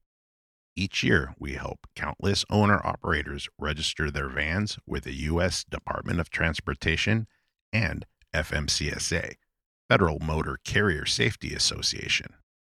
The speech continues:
Through our registration services, you can receive Sprinter Van Authority and begin using your van to make money A S A P. Almost all Sprinter and cargo vans must have D O T numbers to receive F M C S A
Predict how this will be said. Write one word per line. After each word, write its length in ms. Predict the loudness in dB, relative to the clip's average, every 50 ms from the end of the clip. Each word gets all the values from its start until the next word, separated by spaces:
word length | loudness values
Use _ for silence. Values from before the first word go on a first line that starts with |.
| _ _ _ _ _ _ _ _ _
Through 160 | -12 -10 -8
our 160 | -6 -4 -4
registration 720 | -2 0 0 2 2 2 0 4 4 4 4 4 2 0 0
services, 680 | -2 -2 -2 -4 -4 -4 -4 -4 -4 -4 -6 -8 -10 -12 _ _
you 140 | -6 -6
can 200 | -4 -4 -6 -8
receive 340 | -4 -2 -4 -4 -2 -2 -2
Sprinter 420 | -2 -2 0 -2 -4 0 2 0 2
Van 240 | 4 4 4 4
Authority 640 | 2 0 0 2 4 4 4 4 2 -2 -8 -10 -12 _ _ _
and 160 | -8 -8 -8
begin 340 | -8 -8 -8 -8 -8 -8 -6
using 380 | -4 -2 -2 0 0 0 2 2
your 100 | 0 0
van 440 | 0 2 2 2 2 0 -2 -6 -10 _ _
to 80 | -10
make 260 | -8 -6 -8 -8 -6 -4
money 400 | -2 0 0 2 0 0 -2 -4 _ _ -6
A 200 | -4 -2 -2 -2
S 240 | -2 -2 -2 -2 -2
A 140 | -4 -4 -6 -8
P. 200 | -10 -12 -12 -12 -14 -20 _ _ _ _ _ _ _ _ _ _ _ _ _ _
Almost 380 | -2 0 0 0 -2 -2 -4 -2
all 220 | 0 2 2 4 4
Sprinter 600 | 0 0 2 4 4 4 4 4 2 0 0 -4 -8 _
and 180 | -8 -8 -8 -6
cargo 360 | 0 2 2 4 4 2 0
vans 340 | 0 -4 -6 -6 -8 -10 -10 -12 _
must 300 | -8 -4 -4 -4 -2 -2
have 220 | -2 -2 -4 -6
D 180 | -4 -2 -2 -2
O 80 | -2
T 220 | -2 -2 -2 -2 0
numbers 500 | 2 2 2 4 2 2 2 0 -4 -6 _
to 100 | -8 -6
receive 420 | -6 -4 -4 -2 0 -2 -2 -2 -2 -4
F 220 | -4 -4 -2 -2
M 160 | 0 0 2
C 260 | 2 0 2 2 0
S 160 | 0 0 -2 0
A 240 | 0 0 0 0